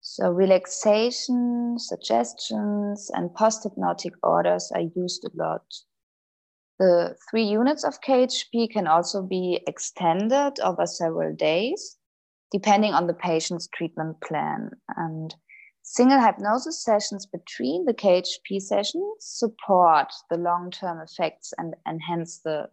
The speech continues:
therapy process as far as we see in our clinical practice. And our therapy options are particularly interesting for patients who do not wish to take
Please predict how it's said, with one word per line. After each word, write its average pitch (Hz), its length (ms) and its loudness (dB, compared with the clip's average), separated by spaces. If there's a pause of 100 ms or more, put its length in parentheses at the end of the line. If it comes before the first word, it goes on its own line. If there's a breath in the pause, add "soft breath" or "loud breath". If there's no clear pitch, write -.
therapy 151 460 -2
process 147 640 -6
as - 240 -12
far 160 160 -8
as 160 200 -10
we 160 120 -6
see 156 380 -8
in 151 100 -8
our 151 260 -10 (100)
clinical 160 640 -10 (400 soft breath)
practice. 160 800 -8 (640 soft breath)
And 175 280 0
our 180 180 8
therapy 214 540 2
options 247 400 -6
are 185 180 -2
particularly 185 960 -4
interesting 185 640 -8
for 175 100 -2
patients 180 540 -4
who 185 120 -10
do 170 160 -6
not 175 260 2
wish 180 280 0
to - 140 -14
take 160 320 -2